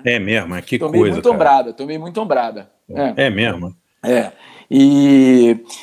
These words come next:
Speaker 2: enfim, e, é, aquele desconhecimento completo do que era a imprensa, né? A gente conseguia, às vezes, autorização pra gravar numa fábrica. Aí a gente levava, o cara da fábrica ficava tomando chá, com-, batendo papo com a gente duas horas, a gente falava, "Bom, agora vamos gravar." "Ah, não, gravar não pode.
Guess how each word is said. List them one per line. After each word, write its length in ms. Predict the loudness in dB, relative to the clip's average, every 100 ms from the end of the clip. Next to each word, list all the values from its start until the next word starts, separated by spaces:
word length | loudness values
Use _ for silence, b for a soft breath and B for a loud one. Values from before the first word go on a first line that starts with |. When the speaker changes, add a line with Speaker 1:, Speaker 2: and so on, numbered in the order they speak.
| B -2
Speaker 2:
enfim, 300 | 2 2 2
e, 340 | 2 -2 -2
é, 320 | -2 -2 -2
aquele 220 | 0 2 2
desconhecimento 500 | 2 0 0 -2 0
completo 480 | -2 0 -2 0
do 60 | -4
que 180 | 0 2
era 220 | 4 2
a 40 |
imprensa, 460 | -2 -4 -2 -2 -4
né? 80 | -6
A 20 |
gente 100 | -4
conseguia, 440 | -4 -4 -4 0 0
às 80 | 0
vezes, 140 | 0
autorização 640 | 0 0 0 -2 0 -2 0
pra 120 | 0
gravar 640 | 2 0 0 -4 -6 _ _ -8
numa 160 | -6
fábrica. 680 | -4 -2 -2 -2 -8 -12 -18 _ _ _ _ -8
Aí 140 | -6
a 20 |
gente 140 | -6 -6
levava, 380 | -6 -2 -4 -2
o 40 |
cara 160 | -4 -2
da 100 | -2
fábrica 320 | -2 -2 -8
ficava 240 | -6 -6
tomando 340 | -6 -8 -8 -8
chá, 400 | 0 0 0 -6
com-, 160 | -10
batendo 320 | -6 -6 -6
papo 240 | -4 -4 -4
com 60 |
a 40 | -10
gente 200 | -10 -8
duas 280 | -2 0 2
horas, 200 | 0 0
a 40 |
gente 100 | -6
falava, 180 | -6 -4
"Bom, 80 | -4
agora 200 | -2 -4
vamos 160 | -4
gravar." 360 | -2 0 0 -4
"Ah, 280 | -6 -4 -4
não, 140 | -4 -6
gravar 340 | -4 -2 -4
não 100 | -8
pode. 400 | -8 -6 -6 -12